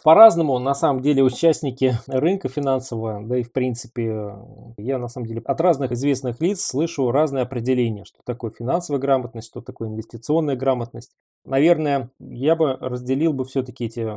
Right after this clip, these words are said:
направления, потому что финансовая грамотность или общая финансовая грамотность — это всё-таки про то, что такое вообще денежные средства,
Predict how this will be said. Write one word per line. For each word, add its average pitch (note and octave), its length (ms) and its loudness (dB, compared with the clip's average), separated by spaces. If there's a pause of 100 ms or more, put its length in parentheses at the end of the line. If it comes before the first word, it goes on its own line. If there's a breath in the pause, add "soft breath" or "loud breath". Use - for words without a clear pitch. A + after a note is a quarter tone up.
(100)
направления, B2 720 0
потому B2+ 300 -6
что A#2+ 140 -14
финансовая B2+ 600 -2
грамотность B2 580 0
или G#2+ 100 -6
общая C3 340 0
финансовая A#2+ 460 -4
грамотность — B2+ 540 -6
это A#2+ 160 -4
всё-таки B2 340 -8
про A2 220 -6
то, E3 340 -2 (100)
что - 300 4
такое B2 360 0
вообще A#2+ 320 -2
денежные A2 520 -2
средства, E3+ 760 0